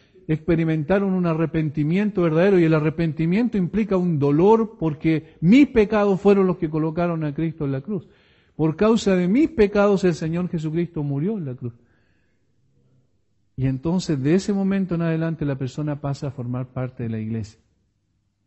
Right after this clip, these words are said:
de la iglesia de Cristo. ¿Qué hace en ese momento el Espíritu de Dios? El Espíritu de Dios nos anexa al cuerpo, y eso es lo que dice el versículo trece.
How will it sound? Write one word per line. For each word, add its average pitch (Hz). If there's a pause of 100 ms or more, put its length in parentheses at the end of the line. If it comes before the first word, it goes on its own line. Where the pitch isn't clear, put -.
(720)
de 123
la 120
iglesia 123
de 113
Cristo. 117
¿Qué 196
hace 214
en 185
ese 202
momento 190
el 180
Espíritu 214
de 196
Dios? 208 (320)
El 151
Espíritu 180
de 170
Dios 180
nos 160
anexa 170
al 147
cuerpo, 165
y 160
eso 202
es 196
lo 175
que 156
dice 180
el 156
versículo 156
trece. 180